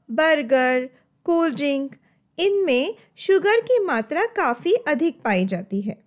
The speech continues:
इनके सेवन से शरीर में फैट बढ़ता है। इस फैट को रक्त से अलग करने के लिए तथा पाचन को सही करने के लिए लीवर को अतिरिक्त कार्य करना पड़ता है।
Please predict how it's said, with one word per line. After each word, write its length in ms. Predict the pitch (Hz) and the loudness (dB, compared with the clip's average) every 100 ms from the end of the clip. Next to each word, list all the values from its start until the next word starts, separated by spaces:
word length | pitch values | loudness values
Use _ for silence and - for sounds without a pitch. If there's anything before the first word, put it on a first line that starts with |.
| 311 | -6
इनके 360 | 320 311 539 | -6 4 4
सेवन 440 | - 370 240 226 220 | 4 0 2 0 0
से 380 | 220 220 349 440 _ _ | 2 0 0 -8 _ _
शरीर 500 | - 311 254 311 330 | -2 0 2 0 0
में 240 | 262 302 | 0 -2
फैट 360 | 427 302 359 311 | -4 -2 0 0
बढ़ता 360 | 226 208 190 | 0 0 0
है। 300 | 190 196 - - _ _ - | -4 -4 -8 -12 _ _ 4
इस 220 | 523 539 | 4 4
फैट 340 | - 311 220 - | -2 0 -2 0
को 340 | 247 262 403 - _ | 2 2 0 -10 _
रक्त 260 | 277 381 - | 2 2 0
से 240 | - 269 | 2 2
अलग 380 | 269 285 294 302 | 2 0 0 0
करने 320 | 294 247 240 | -2 -2 -2
के 180 | 247 254 | -4 -4
लिए 420 | 226 202 202 320 440 _ _ 330 | -2 0 0 -4 -8 _ _ -2
तथा 240 | 330 440 | 0 -2
पाचन 540 | 440 - 214 214 359 | -2 -2 -2 -2 -6
को 180 | 392 427 | -2 -2
सही 360 | 403 294 247 403 | -2 -4 0 0
करने 360 | - 339 269 | 2 0 0
के 180 | 254 247 | -2 -2
लिए 420 | 208 185 185 302 403 _ _ - | -2 0 -2 -4 -8 _ _ -8
लीवर 500 | 262 302 392 453 427 | -2 2 4 4 0
को 400 | 269 277 392 - - _ | 2 0 0 -4 -20 _
अतिरिक्त 680 | 302 294 370 349 269 _ 349 | -2 2 2 2 -4 _ -6
कार्य 500 | 466 453 359 285 262 | -2 0 0 2 0
करना 300 | 240 208 190 | 0 0 -2
पड़ता 320 | 190 170 160 | -6 -8 -12
है। 180 | 202 | -12